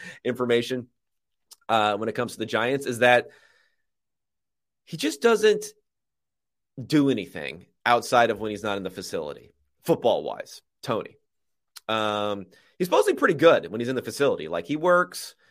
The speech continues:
he does what you ask him to do, he's doing whatever. But when it comes to working out, playbook, um, all that sort of stuff outside of the facility in the off season, days off, all that sort of stuff,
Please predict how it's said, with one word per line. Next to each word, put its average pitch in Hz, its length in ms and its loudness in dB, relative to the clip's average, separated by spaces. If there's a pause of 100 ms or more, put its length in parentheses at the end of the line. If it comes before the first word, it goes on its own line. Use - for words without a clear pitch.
(180)
he 127 120 -10
does 139 220 4
what 143 120 0
you 139 100 2
ask 135 240 2
him 135 120 -4
to 127 60 -4
do, 123 280 0
he's 117 140 -6
doing 123 200 -2
whatever. 113 360 0
But 107 120 -6
when 135 140 0
it 135 80 -4
comes 160 340 -2
to 143 420 0 (340)
working 135 380 0
out, 156 440 4 (280)
playbook, 139 760 4 (680)
um, 98 680 -4 (260)
all 139 200 4
that 147 160 6
sort 139 220 4
of 123 80 -2
stuff 113 300 2 (100)
outside 113 560 2
of 160 40 -4
the 151 140 -8
facility 180 480 -2
in 113 120 -6
the 113 120 -4
off 139 220 0
season, 139 640 -4 (1040)
days 120 300 0
off, 135 500 6
all 117 180 -2
that 131 160 -2
sort 127 180 -4
of 120 60 -4
stuff, 123 320 0